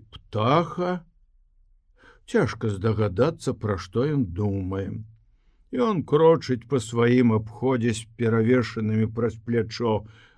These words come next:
гаечным ключом і молатам. Абстуквае малатком з доўгай ручкай стыкі рэек, падкручвае гайкі, а калі такая работа канчаецца,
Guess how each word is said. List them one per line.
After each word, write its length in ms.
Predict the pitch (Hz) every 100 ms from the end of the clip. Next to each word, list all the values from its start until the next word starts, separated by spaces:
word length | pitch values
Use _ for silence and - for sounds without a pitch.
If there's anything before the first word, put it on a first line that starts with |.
| -
гаечным 960 | 98 101 127 123 110 104 - 113 104 -
ключом 800 | 107 98 92 - 123 139 165 151 _
і 180 | 143 156
молатам. 960 | 135 78 98 95 95 92 90 110 104 - _ _ _ _ _ -
Абстуквае 1000 | 233 226 - - - 170 165 123 135 131
малатком 760 | 131 123 131 127 - 135 131 117
з 80 | 87
доўгай 460 | 117 123 98 117 120
ручкай 500 | 120 113 - 123 107
стыкі 600 | - 123 113 113 104 90
рэек, 600 | 101 143 170 160 151 151 _ _ _ _ _ -
падкручвае 800 | - - 226 220 - 107 98 85
гайкі, 800 | 87 123 160 156 127 113 120 110 - _ _ - - -
а 140 | 127
калі 300 | 131 165 156
такая 560 | 160 160 165 165 151 156
работа 440 | 151 139 143 160
канчаецца, 1080 | - 175 175 220 240 175 110 - - 104 87